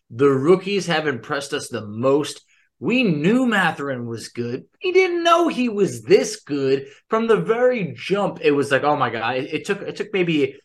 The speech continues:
a game or two, and it's like, "This guy's special. He really is." And then Nembhard, I mean, we, I'd say he probably came in with the least expectations and surpassed them. But his, I wanna say his first game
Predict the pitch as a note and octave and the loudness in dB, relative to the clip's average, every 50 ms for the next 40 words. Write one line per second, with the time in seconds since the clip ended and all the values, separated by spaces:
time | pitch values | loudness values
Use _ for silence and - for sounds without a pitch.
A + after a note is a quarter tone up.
0 | _ _ _ _ _ C#3+ C#3 B2+ D#3 D#3+ D#3+ D#3 D3 C3 - - C3+ B2+ B2 A#2 | _ _ _ _ _ -6 -2 -2 0 0 0 0 0 -2 -2 -2 -2 0 0 -2
1 | G#2+ A2+ G#2 G#2+ - - D3 C3 - - C3+ B2 A#2 - - B2 A#2 - - - | -4 -6 -10 -10 -10 -10 -10 -6 -2 0 0 0 -2 -6 -10 -12 -12 -12 -14 -16
2 | - _ _ _ _ _ _ - C#3 C3 C#3 C#3+ C#3+ C#3 C3+ C3 B2+ B2 A#2+ A2+ | -20 _ _ _ _ _ _ -4 -2 0 4 6 6 6 6 4 4 2 0 -2
3 | G2+ - _ _ _ _ _ - C3+ D3 E3 F3 F3 E3+ E3 D#3 D#3 - _ _ | -4 -10 _ _ _ _ _ -12 -4 0 2 2 4 2 2 -2 -6 -12 _ _
4 | - B2+ C#3 D3+ E3 D#3 D3+ C#3+ C3+ B2+ A#2 - C3+ B2+ C3 B2+ B2+ B2+ A#2+ A#2 | -14 -8 -6 -6 -4 -2 0 2 2 2 0 -2 -8 -10 -10 -10 -10 -10 -12 -14
5 | - _ _ _ _ _ E3 B2+ A#2 - C3+ D#3 F3 F#3 F#3+ F#3+ F#3+ F#3+ F#3 F3 | -16 _ _ _ _ _ -18 -16 -16 -12 -6 -4 -2 -2 -2 -2 -4 -4 -6 -6
6 | - - _ _ _ _ _ - B2+ - - - E3+ E3+ D#3+ E3+ E3+ F#3 E3+ F3 | -8 -14 _ _ _ _ _ -6 -6 -6 -4 2 2 4 4 6 4 2 2 2
7 | F#3 E3 D#3+ E3 F3+ F3+ F#3+ G3 F#3+ F3+ - E3+ E3+ E3+ E3+ F3 F3 E3+ E3 E3+ | 2 2 2 0 -2 0 2 2 2 0 -2 -6 -4 -4 -2 -4 -4 -4 -4 -6
8 | E3+ E3+ D#3+ D3 C3 C3+ D3 G#3 A3+ G3+ - - _ D#3+ C#3 C3+ - - - A#2+ | -4 -6 -6 -6 -6 -6 -4 -4 -4 -4 -6 -6 _ -6 -6 -6 -6 -4 -4 -6
9 | A#2 - - A#2+ A#2 G#2+ G#2+ - G#2+ G#2+ G#2 - _ _ - - _ _ _ D#3+ | -4 -4 -6 -6 -4 -6 -8 -12 -14 -14 -16 -18 _ _ -20 -20 _ _ _ -4
10 | D#3 D#3 D3 C#3 C3 - - _ _ - - - D#3+ D#3 D3+ C#3+ C3 A#2+ B2 - | -2 -2 -2 -4 -6 -10 -12 _ _ -8 0 2 2 2 2 0 -2 -2 -6 -10
11 | - A#2 A#2+ - - _ _ _ _ _ _ B2+ C3+ C#3 - D#3 D#3 D#3+ D#3 D#3 | -14 -18 -18 -18 -20 _ _ _ _ _ _ 0 2 2 0 0 -4 -4 -4 -6
12 | - - - D3 D#3+ E3+ F#3+ F3 - F#3 E3+ E3+ F3 D#3+ - - B2+ A#2+ - - | -8 -8 -8 -6 -4 -4 -4 -2 0 4 4 4 4 2 -2 -4 -8 -8 -4 0
13 | F#3 G3+ G#3 G3+ - F3 D#3+ D3 D3 C#3+ C3+ | 2 2 2 2 -2 -6 -6 -6 -6 -8 -12